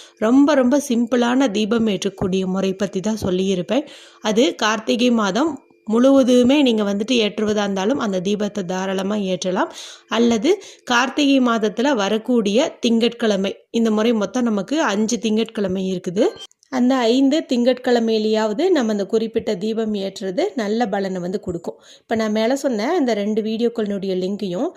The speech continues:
இந்த வீடியோ முடியும் போது வரக்கூடிய எண்ட் ஸ்கிரீன்ல கொடுக்குறேன், மறக்காம கிளிக் பண்ணி பாருங்க.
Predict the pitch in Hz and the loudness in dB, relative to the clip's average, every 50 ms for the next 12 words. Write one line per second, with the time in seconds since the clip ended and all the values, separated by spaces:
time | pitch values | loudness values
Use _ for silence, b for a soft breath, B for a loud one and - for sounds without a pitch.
0 | B B B B - 240 262 269 302 254 262 269 269 320 320 311 285 262 240 233 | B B B B -2 0 0 0 0 0 -2 -2 0 -2 -2 0 -2 -2 -2 -2
1 | 233 220 240 254 254 226 208 202 202 202 - 220 226 208 208 214 - 208 196 208 | -2 -2 0 0 0 0 -2 -2 -4 -4 -4 -4 -4 -2 -2 -2 -2 -4 -6 -4
2 | 202 233 220 - 226 226 202 185 180 180 - 202 190 185 - 180 185 220 339 415 | -6 -6 -8 -6 -6 -6 -4 -4 -6 -6 -8 -8 -10 -8 -8 -6 -6 -6 -6 -8
3 | - _ - 190 190 190 - 233 220 233 254 269 277 - 214 180 175 - - 202 | -10 _ -8 -8 -6 -6 -6 -4 -4 -2 -2 -2 -2 -2 -4 -6 -6 -6 -8 -6
4 | 233 311 - - 226 175 165 170 165 170 | -6 -6 -4 -4 -6 -6 -6 -6 -6 -8